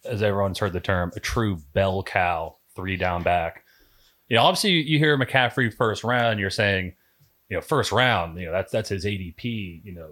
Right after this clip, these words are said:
not great value. But when you're thinking about keeping someone that's a stud and you get him at the last pick in the first round, I think that's, uh, that's a great value. And,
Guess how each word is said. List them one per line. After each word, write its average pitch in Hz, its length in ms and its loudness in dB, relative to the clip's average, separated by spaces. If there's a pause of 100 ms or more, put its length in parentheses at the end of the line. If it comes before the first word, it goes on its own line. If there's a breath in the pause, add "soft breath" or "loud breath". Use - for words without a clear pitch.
(180)
not 107 180 -4
great 90 180 -8
value. 92 320 -2
But 92 120 -6
when 104 100 -8
you're 101 120 -8
thinking 170 420 -4
about 107 400 2 (260)
keeping 104 300 -4
someone 95 460 -2
that's 90 180 -6
a - 60 -14
stud 90 500 -2
and 95 100 -10
you 95 80 -6
get 95 140 -4
him 92 100 -6
at 92 120 -8
the 87 80 -4
last 90 420 -2
pick 95 140 -6
in 87 80 -6
the 82 60 -8
first 82 300 -6
round, 82 260 -4 (400)
I 110 120 0
think 101 160 0
that's, 90 260 -8
uh, 85 240 -4
that's 87 140 -10
a 90 40 -18
great 92 200 -6
value. 98 340 0
And, 87 140 -6